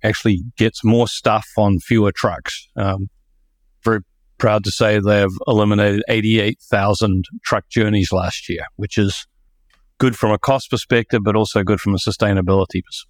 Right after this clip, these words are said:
pers-, perspective. Second, uh, auto scheduler, which is the scheduling of the opportu-, of the things in the warehouse. And lastly, the company that's newest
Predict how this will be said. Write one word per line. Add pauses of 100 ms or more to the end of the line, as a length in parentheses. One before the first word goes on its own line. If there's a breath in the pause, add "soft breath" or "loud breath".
(140)
pers-,
perspective. (480)
Second,
uh, (160)
auto
scheduler,
which
is
the
scheduling
of
the
opportu-,
of
the
things
in
the
warehouse. (720)
And
lastly, (120)
the (540)
company
that's (140)
newest